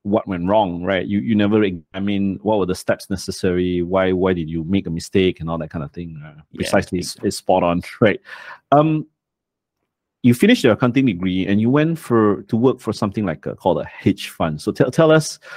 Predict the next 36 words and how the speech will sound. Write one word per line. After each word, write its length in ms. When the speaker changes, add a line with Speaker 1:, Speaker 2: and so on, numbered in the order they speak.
Speaker 1:
tell 160
us 120
a 60
bit 180
more 280
hedge, 340
more 180
quant, 520
I 80
guess. 360
<laughs> 300
Speaker 2:
Yeah. 120
Speaker 1:
Tell, 140
tell 180
us 140
a 40
bit 160
about 460
that, 380
that 240
path, 360
and 360
w-, 180
what 160
was 160
it 60
like, 340
you 80
know, 80
working 440
in 120
this, 300
uh, 280
this 200
quant 440
or 200